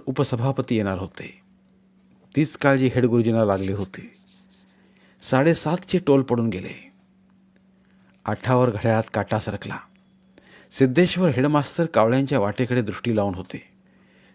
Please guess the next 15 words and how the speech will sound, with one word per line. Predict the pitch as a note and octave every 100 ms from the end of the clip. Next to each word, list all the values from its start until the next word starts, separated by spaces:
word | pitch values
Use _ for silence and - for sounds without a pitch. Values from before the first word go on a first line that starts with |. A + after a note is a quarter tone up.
| _ -
ते | A#2+
व्हरांड्यातून | B2+ A2 A#2 A#2+ A2+ A#2 G#2
खाली | - G2+
आले. | F#2+ D#2 - _ _ _ _ - - - - -
फाटकातच | - A2 - D#3+ E3 F#3
येऊन | F#3 E3+
उभे | D#3
राहिले. | C3+ A2+ B2 - _ _ _ _ _ _ _ -
फाटकात | C3+ - F#3 F#3
उभे | B2+ B2+
असतानाच | D#3+ C#3 - E3 F3+ E3+
त्यांची | D3 C#3+
एकदम | C#3+ A2 B2 A#2+
हालचाल | A#2 G#2 F#2+ F#2+
झाली | D2+ -